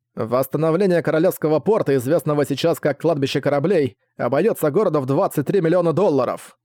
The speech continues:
И это только расходы на расчистку от поврежденных кораблей и их утилизацию. Сюда не входит стоимость восстановления всего района и приведения его к современным стандартам. Не стоит забывать и о том, что любой, кто приближается на два-три километра к кладбищу кораблей,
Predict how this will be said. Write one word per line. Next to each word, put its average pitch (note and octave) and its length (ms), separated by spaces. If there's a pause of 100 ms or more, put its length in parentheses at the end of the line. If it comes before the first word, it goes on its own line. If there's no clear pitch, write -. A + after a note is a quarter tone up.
(420)
И - 60
это F3+ 300
только F3 260
расходы D#3 400
на D3+ 100
расчистку D3 400
от C#3 80
поврежденных D3+ 540
кораблей E3 400
и - 20
их D3+ 100
утилизацию. D#3 840 (560)
Сюда C#3 260
не E3 100
входит E3+ 300
стоимость D3+ 400
восстановления D3 580
всего C#3+ 260
района D3+ 320
и C#3 80
приведения D3 440
его D3+ 220
к - 60
современным C#3+ 480
стандартам. D3 720 (380)
Не B2+ 140
стоит D#3+ 340
забывать D3 360
и D#3 60
о D3 80
том, F#3 180
что D3+ 160
любой, D3+ 320
кто D#3 140
приближается D3+ 560
на C#3+ 80
два-три D#3 280
километра D#3 400
к - 40
кладбищу D3 360
кораблей, D#3 560